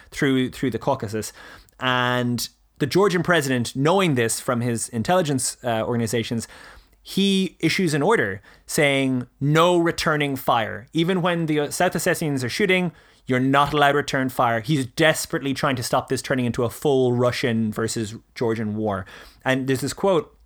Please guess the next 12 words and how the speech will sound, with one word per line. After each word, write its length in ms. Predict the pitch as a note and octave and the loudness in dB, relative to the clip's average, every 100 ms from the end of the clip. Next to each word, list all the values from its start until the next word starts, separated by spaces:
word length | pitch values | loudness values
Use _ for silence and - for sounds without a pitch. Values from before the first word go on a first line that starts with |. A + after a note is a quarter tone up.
| _ _ - - _ - | _ _ -18 -18 _ -6
"I 100 | D3 D3 | -4 -2
want 200 | G#3 - | -2 -2
to 80 | G#3+ | -6
acknowledge 500 | F#3 E3+ E3+ D#3+ D3 | -4 -2 -2 -4 -8
that 120 | C3+ | -6
several 320 | F#3+ F#3 F#3 | -4 -2 0
hours 240 | E3 D3+ | 0 -2
ago, 300 | C3 A#2+ A#2 - - - - | -4 -4 -4 -6 -12 -14 -4
I, 300 | C#3+ E3 F3 | 0 0 0
as 180 | E3+ C3+ | -2 -4
Supreme 560 | - C3+ - G3+ G3+ G3 | -8 -10 -6 -4 -4 -6
Commander, 680 | - F#3 F3 E3 C3 A#2 | -6 -2 -2 -2 -4 -4